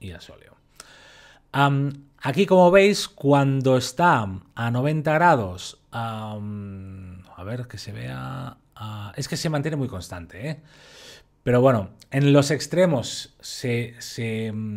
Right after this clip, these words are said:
se acercaría un poco la distancia y, y hacia el medio del recorrido se, se acentúa la distancia. Lo que pasa es que es muy poca, muy poco cambio, ¿sí? Este saliente anatómico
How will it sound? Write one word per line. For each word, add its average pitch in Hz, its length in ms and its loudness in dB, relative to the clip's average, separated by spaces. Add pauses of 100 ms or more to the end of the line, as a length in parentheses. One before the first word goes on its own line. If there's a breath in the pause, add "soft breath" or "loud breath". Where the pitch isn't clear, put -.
(100)
se - 400 -8
acercaría 120 520 -4
un 151 120 -4
poco 180 400 0
la 135 100 -2
distancia 175 720 -4 (500 loud breath)
y, 127 340 0 (640)
y 120 140 -4
hacia 117 260 -4
el 117 140 -2
medio 160 500 0
del 143 140 -4
recorrido 160 640 -4
se, 117 360 -8
se 107 360 -8
acentúa 110 600 -6
la 110 40 -4
distancia. 95 380 -12
Lo 110 80 -12
que 127 60 -14
pasa 147 120 -12
es 143 40 -12
que 147 60 -8
es - 120 -10
muy 113 200 -4
poca, 101 460 -10
muy 110 160 -8
poco 104 260 -10
cambio, 82 400 -14
¿sí? 135 300 -8
Este 131 160 -10
saliente 127 460 -6
anatómico 139 580 -6